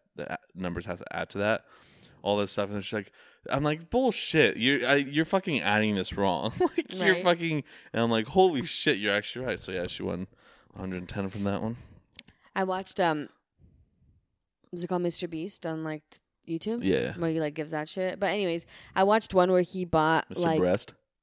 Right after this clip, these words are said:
Speaker 2: I don't know how much money worth of scratch tickets that he bought. Ten thousand dollars worth?
Speaker 1: Mm-hmm.
Speaker 2: And then, you know, he at first started scratching, and then they just, like, did the scanning thing to see, like,
Speaker 1: Mm-hmm.
Speaker 2: if it's a winning ticket or not,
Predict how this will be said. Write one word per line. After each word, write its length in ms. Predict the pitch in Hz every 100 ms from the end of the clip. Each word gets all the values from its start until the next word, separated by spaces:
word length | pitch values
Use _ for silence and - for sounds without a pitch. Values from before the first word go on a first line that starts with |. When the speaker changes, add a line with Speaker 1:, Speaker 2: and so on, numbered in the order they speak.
| _ _ _
Speaker 2:
I 80 | 170
don't 120 | 190
know 140 | 196
how 140 | 190 180
much 280 | 180 180 180
money 640 | 175 175 170 170 170 175
worth 320 | 165 160 165 170
of 160 | 156
scratch 340 | - - 135 -
tickets 580 | 185 247 269 - - -
that 100 | 254
he 120 | 285
bought. 340 | 262 294 330 - _ _ _ _ _ -
Ten 160 | 214
thousand 240 | 220 220 226
dollars 280 | 233 247 254
worth? 340 | 311 339 - -
Speaker 1:
Mm-hmm. 260 | 92 185 185 - - - -
Speaker 2:
And 200 | 208 214
then, 440 | 208 208 202 190 139
you 180 | 202
know, 100 | 214
he 380 | 196 208 202 135
at 180 | 143 196
first 260 | 220 202 202
started 200 | 196 175
scratching, 440 | - 180 175 185
and 100 | 170
then 100 | 170
they 100 | 170
just, 180 | 160 165
like, 120 | 165
did 100 | 160
the 100 | 160
scanning 540 | 151 - 165 147 156 165
thing 320 | 180 170 160
to 120 | - 156
see, 300 | - 156 151
like, 160 | 151
Speaker 1:
Mm-hmm. 80 | 180
Speaker 2:
if 100 | 151
it's 100 | 151
a 60 | 156
winning 260 | 143 151 156
ticket 260 | 165 165
or 100 | 170
not, 220 | 180 190